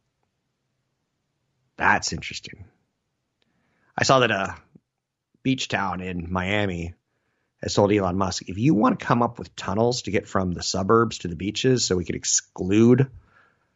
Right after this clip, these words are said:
traffic from hitting the congested, uh, denser parts of the city, we're in." So a contract's going out for Elon Musk to do his burrowing company to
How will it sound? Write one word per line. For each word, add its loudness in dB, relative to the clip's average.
traffic 2
from -6
hitting -4
the -8
congested, -4
uh, -12
denser -2
parts 0
of -8
the -6
city, -2
we're 4
in." -6
So 2
a -6
contract's 0
going -8
out -2
for -10
Elon -6
Musk -6
to -18
do -2
his 0
burrowing 2
company -12
to 0